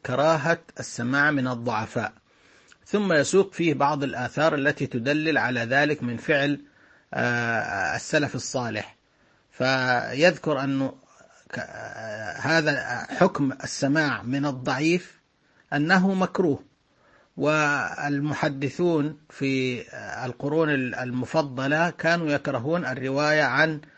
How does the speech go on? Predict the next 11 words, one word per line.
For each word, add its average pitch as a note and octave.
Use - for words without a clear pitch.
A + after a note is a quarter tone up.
الضعفاء C#3
والتحديث C#3
عنهم، G#2+
حتى -
وإن C#3
كان D#3
الراوي D3
صحيح D3
السماع، A#2
لكنه E3
غير، F3